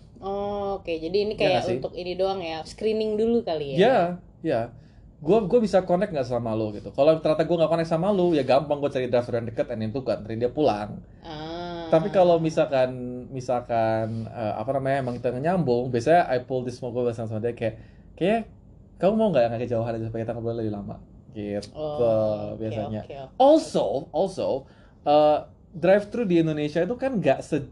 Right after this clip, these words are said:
Speaker 2: bukan jelek ya, cuman maksudnya kayak nggak se-, eh,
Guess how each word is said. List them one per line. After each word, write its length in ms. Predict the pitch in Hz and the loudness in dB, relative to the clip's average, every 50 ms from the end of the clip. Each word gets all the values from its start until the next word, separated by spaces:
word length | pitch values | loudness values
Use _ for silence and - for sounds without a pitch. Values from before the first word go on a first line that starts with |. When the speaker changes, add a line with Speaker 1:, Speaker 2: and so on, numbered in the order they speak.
| - - - - 170 160 - - | -16 -20 -14 -12 -10 -10 -8 -6
Speaker 2:
bukan 260 | 170 160 170 202 202 | -2 0 2 4 4
jelek 240 | 175 151 160 202 214 208 | 4 4 2 2 2 2
ya, 120 | 131 123 | 0 -4
cuman 240 | - 135 156 175 185 | -4 -4 -4 -4 -4
maksudnya 300 | 165 156 156 143 180 180 | -4 -4 -4 -2 -4 -2
kayak 260 | 175 147 131 123 - - - - - - - | -2 -2 -4 -4 -4 -12 -20 -20 -20 -20 -16
nggak 380 | 151 143 139 143 156 160 170 - - - - - | -14 -4 2 4 6 6 4 2 -2 -14 -20 -20
se-, 720 | - - - - - - 170 151 147 147 147 147 147 151 151 - - - - - - - - - - - - | -20 -20 -18 -16 -8 -2 2 4 4 6 6 4 4 0 -2 -10 -20 -20 -20 -20 -20 -20 -20 -20 -20 -14 -6
eh, 640 | - 135 127 123 123 123 120 120 117 117 110 107 | -2 2 4 4 4 6 6 4 4 4 4 2